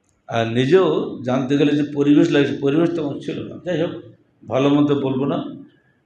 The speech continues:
প্রশ-, এই মৌলিক প্রশ্নের জাতি কিন্তু সবসময় এক। এরপরে যদি আপনি ভোট নিতে চান, নিতে পারেন,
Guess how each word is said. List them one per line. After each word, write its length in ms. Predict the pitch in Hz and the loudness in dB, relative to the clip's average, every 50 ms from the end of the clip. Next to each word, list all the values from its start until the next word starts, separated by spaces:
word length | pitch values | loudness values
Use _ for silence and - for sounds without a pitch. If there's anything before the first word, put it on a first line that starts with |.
| _ _ _ _ - | _ _ _ _ -8
প্রশ-, 420 | 160 147 - - - - - 143 | -6 -6 -6 -8 -12 -8 -4 -2
এই 340 | 147 156 143 - - - - - - - | 0 0 0 -2 -4 -8 -10 -12 -10 -6
মৌলিক 560 | - 139 151 165 185 208 240 262 247 - - - | 0 2 2 4 4 4 2 2 0 0 -2 -4
প্রশ্নের 380 | 190 - - - 185 170 - | -4 -4 -4 -4 -4 -4 -2
জাতি 280 | - 147 143 143 156 143 | 0 0 0 0 -2 -4
কিন্তু 200 | - 147 139 135 | -4 -4 -6 -6
সবসময় 520 | - - 175 160 - - 156 143 143 - | -6 -6 -8 -8 -8 -8 -6 -4 -4 -4
এক। 300 | 131 117 - - - - - _ _ _ _ _ _ _ _ _ _ _ _ _ _ _ _ _ _ _ _ _ _ _ _ _ - | -4 -6 -6 -8 -12 -16 -20 _ _ _ _ _ _ _ _ _ _ _ _ _ _ _ _ _ _ _ _ _ _ _ _ _ -2
এরপরে 480 | 135 139 147 147 143 151 170 170 165 160 | 2 2 2 4 2 2 0 0 0 0
যদি 100 | 165 170 | 0 0
আপনি 240 | 165 165 151 135 | 0 -2 -2 -4
ভোট 180 | 113 123 151 147 | -2 -2 -2 -2
নিতে 420 | 147 143 139 151 160 - 180 180 | -2 -4 -4 -4 -2 -2 -2 -2
চান, 220 | 196 190 185 185 175 | 0 0 0 0 -2
নিতে 200 | 185 180 180 196 | -2 -2 -2 -2
পারেন, 420 | 185 202 190 160 - - - - | -2 0 0 -2 -2 -4 -6 -8